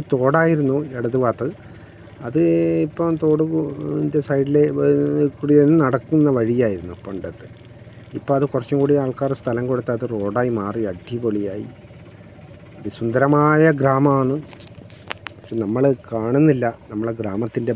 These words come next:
ഭംഗി അല്ലേ, കേരളം മൊത്തം. നമ്മളെന്നിട്ട് മറ്റുള്ള ദേശങ്ങളിലേക്ക് പോകുന്നു ഗ്രാമം ആസ്വദിക്കാൻ. അങ്ങനെ ഓരോ കാഴ്ചകൾ കണ്ടിട്ട് ഇങ്ങനെ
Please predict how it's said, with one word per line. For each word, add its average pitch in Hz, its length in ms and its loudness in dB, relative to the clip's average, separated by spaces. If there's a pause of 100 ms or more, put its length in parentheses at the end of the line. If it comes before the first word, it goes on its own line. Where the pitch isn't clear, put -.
ഭംഗി 131 260 2 (360)
അല്ലേ, 123 160 -2 (100)
കേരളം 117 400 -2
മൊത്തം. 120 240 -6 (1040)
നമ്മളെന്നിട്ട് 110 440 -6
മറ്റുള്ള 143 380 -2
ദേശങ്ങളിലേക്ക് 135 680 0
പോകുന്നു 120 320 -2 (180)
ഗ്രാമം 107 340 -4 (320)
ആസ്വദിക്കാൻ. 104 500 -6 (1080)
അങ്ങനെ 143 280 4
ഓരോ 147 200 6
കാഴ്ചകൾ 147 480 6
കണ്ടിട്ട് 147 360 4
ഇങ്ങനെ 135 180 4